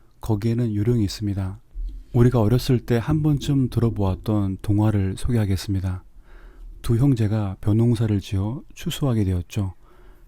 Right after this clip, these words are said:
형제는 수확량을 똑같이 둘로 나누었습니다. 그날 밤 형은 고민에 빠졌습니다. 동생은 식구도 많은데 똑같이 나눈 게 편치 않았죠. 형은 몰래 동생의 낫가리에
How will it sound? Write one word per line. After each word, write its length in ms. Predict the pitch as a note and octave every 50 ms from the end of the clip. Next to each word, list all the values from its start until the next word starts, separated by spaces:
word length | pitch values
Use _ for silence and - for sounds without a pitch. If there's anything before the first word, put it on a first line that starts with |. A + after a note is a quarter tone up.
| - -
형제는 520 | - D3+ D3+ C#3 D3+ C#3 C#3 C3+ C3 B2+
수확량을 640 | - - - D#3 D3+ D3+ D3 C3+ A#2+ A2+ A2 G#2+ G2
똑같이 720 | - - - - D#3 C#3 B2+ - - - A#2 G2+ F#2+ F#2+ F#2
둘로 260 | - - A2+ G#2 G#2 G2+
나누었습니다. 760 | G2 F#2 F#2 F#2 F#2 F2+ - - G#2 F#2 - G2 F#2 F2+ - - - - - - - - - - - -
그날 280 | - A#2+ A#2 A#2+ A#2+ A#2+
밤 280 | - A2 G#2+ G#2 G2+ G2+
형은 340 | - C#3+ C3+ C3 A#2+ A2 G#2
고민에 380 | - - A2 A2 A2 G#2+ G#2+
빠졌습니다. 720 | G2+ - G2+ G2+ G2 - - - G2+ G2 F2+ F#2+ F#2 F2 - - - - - - - - - - - -
동생은 400 | - - A#2 A2 - C3+ C3 C3
식구도 420 | - - - - - E3 D3+ D#3
많은데 560 | C3+ G#2+ F#2+ F#2+ F#2 F#2+ F#2+ G#2 G2 F#2+ G#2+ - - -
똑같이 480 | - D#3+ D3+ - D3+ D3 - - - B2+
나눈 260 | G#2+ F#2+ F#2+ G2 G2
게 220 | F#2 G#2 F#2 F#2+ G2+ -
편치 300 | - - D3 C#3+ - -
않았죠. 480 | A2 G2 F#2+ F#2 - - - F#2+ F2+ - - - - - - - - - - -
형은 300 | - C#3+ C#3+ C#3 C3 A#2+ G2+
몰래 400 | F#2+ G2+ G2+ G#2 G#2 G#2+ G2 G2 -
동생의 600 | - - A#2 A#2 A2 - A2+ G#2 G2 G2+ A#2 B2+ - - - - - - - -
낫가리에 680 | G#2+ G2+ G2+ - - A2+ G#2 G2 F#2+ F#2 G2 G#2 F#2